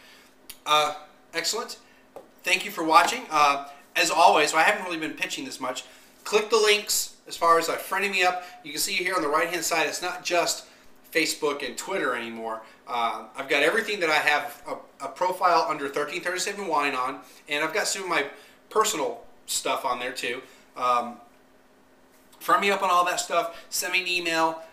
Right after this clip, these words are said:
Uh, subscribe to the website. You know, I have no problem. Subscribe to the feed on Feedburner.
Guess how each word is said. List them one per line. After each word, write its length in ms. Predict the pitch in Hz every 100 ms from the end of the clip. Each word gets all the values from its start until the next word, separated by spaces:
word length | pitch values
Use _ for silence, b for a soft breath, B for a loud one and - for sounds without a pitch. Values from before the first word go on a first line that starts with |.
| - -
Uh, 480 | 131 127 123 113 - - - _ _ - _
subscribe 720 | - 208 - - 160 165 202
to 100 | -
the 80 | 208
website. 520 | 208 208 - 214 220
You 80 | 165
know, 120 | 156
I 120 | 170 -
have 200 | 139 147
no 120 | 156
problem. 280 | 160 160 165
Subscribe 400 | 160 - 170 160
to 80 |
the 80 | 170
feed 300 | 160 180 180
on 140 | 160 135
Feedburner. 640 | 160 170 185 190 208 220